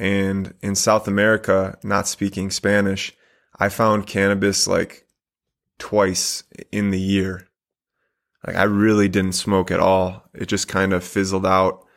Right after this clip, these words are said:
Um, I should also mention I was prescribed to Adderall through college, and I s-, and I cut that out of my life as well. So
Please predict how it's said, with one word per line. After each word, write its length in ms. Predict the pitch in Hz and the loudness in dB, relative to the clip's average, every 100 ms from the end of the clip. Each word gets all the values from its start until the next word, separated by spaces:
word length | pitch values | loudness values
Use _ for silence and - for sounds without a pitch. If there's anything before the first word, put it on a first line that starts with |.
| _ _ _ _ _ | _ _ _ _ _
Um, 420 | 98 85 85 - - _ _ _ _ _ _ _ _ _ _ _ _ _ _ _ _ - | -8 -6 -8 -12 -20 _ _ _ _ _ _ _ _ _ _ _ _ _ _ _ _ -8
I 60 | 101 | -4
should 240 | - 104 | 0 4
also 260 | 98 - 101 | 4 2 0
mention 400 | 98 95 - 95 | 0 0 -2 -2
I 60 | |
was 140 | 92 - | -4 -6
prescribed 500 | - - 98 95 90 | -8 -2 2 2 -2
to 100 | - | -2
Adderall 680 | 95 95 95 92 90 - _ _ _ _ _ _ _ _ _ _ - | 2 2 2 -2 -4 -12 _ _ _ _ _ _ _ _ _ _ -20
through 240 | - 98 | -10 -8
college, 560 | 92 95 95 98 98 95 | -4 0 0 0 -4 -4
and 100 | 98 | -4
I 60 | 98 | -4
s-, 160 | - | -6
and 120 | - | -4
I 140 | 95 90 - _ _ - | -4 -4 -8 _ _ -6
cut 300 | - 101 - | -2 0 2
that 220 | 98 95 | 2 4
out 120 | 95 | 0
of 80 | 95 | -2
my 120 | 95 | -2
life 280 | 95 95 - | 0 -2 -2
as 160 | 90 - | -8 0
well. 240 | 101 95 | 2 2
So 300 | - 101 | 2 0